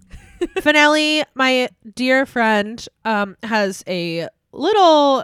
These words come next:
business where she draws custom cartoons of you and your friends. So she's donating a one to two person custom cartoon for you guys. So if you win that part of the raffle, that's what you get. And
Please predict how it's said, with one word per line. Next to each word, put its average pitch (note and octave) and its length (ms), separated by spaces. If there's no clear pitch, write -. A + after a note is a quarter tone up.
business A3 500
where G3+ 160
she F#3 760
draws F3 340
custom G#3+ 360
cartoons G3 600
of F3+ 240
you F3+ 160
and F3 100
your E3 220
friends. D#3 420
So B3+ 360
she's E4 320
donating D4 540
a A3+ 180
one A#3+ 160
to A#3 100
two B3 140
person B3 340
custom A#3+ 320
cartoon A#3 720
for B3 280
you B3 120
guys. B3 380
So A3 160
if G#3 160
you G#3+ 140
win G3+ 320
that G#3 240
part A3+ 180
of G#3+ 40
the G#3+ 60
raffle, A3 420
that's F#3 200
what F3+ 80
you G#3+ 60
get. A3+ 260
And E4 640